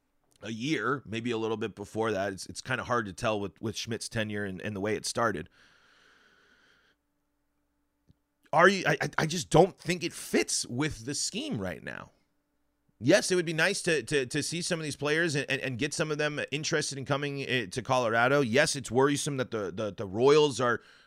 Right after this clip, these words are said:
are, are building up and, and able to bring people there and, and trying to get themselves out of a basement and, and, and back into, to being relevant. But I don't think signing a couple of pitchers to one to two year deals would,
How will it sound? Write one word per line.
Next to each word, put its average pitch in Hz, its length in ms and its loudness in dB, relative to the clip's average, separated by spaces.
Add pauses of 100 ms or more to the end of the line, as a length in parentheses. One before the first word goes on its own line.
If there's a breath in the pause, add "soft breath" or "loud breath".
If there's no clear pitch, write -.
are, 113 160 0
are 123 140 0
building 143 500 2
up 135 240 0
and, 123 140 -2
and 123 160 -4
able 127 240 2
to 123 80 -4
bring 135 240 -4
people 123 260 -4
there 135 320 2
and, 117 180 -4
and 120 140 -8
trying 135 240 0
to 117 80 -6
get 131 200 -2
themselves 127 480 -2 (420 soft breath)
out 147 180 6
of 135 100 -4
a 123 40 -4
basement 135 560 -4
and, 113 180 -10
and, 123 320 -4
and 113 120 -6
back 135 260 6
into, 127 420 -2
to 120 140 -6
being 120 280 -4
relevant. 107 500 2 (1400)
But 143 160 2
I 160 120 10
don't - 200 4
think 196 200 2
signing 160 400 4
a 131 40 2
couple 151 360 4
of 113 100 0
pitchers 151 360 0
to 117 100 0
one 131 240 2
to 117 60 0
two 127 180 -2
year 123 200 2
deals 110 360 -2
would, 113 200 -2